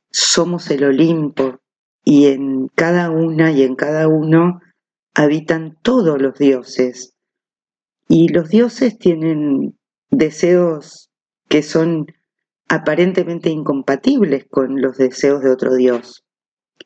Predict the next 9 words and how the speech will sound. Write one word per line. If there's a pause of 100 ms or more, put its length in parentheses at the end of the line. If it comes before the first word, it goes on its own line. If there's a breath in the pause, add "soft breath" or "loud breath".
(800)
Eh, (460)
el, (240)
el,
la
guerra, (580)
la
ecología, (720)
el
instinto,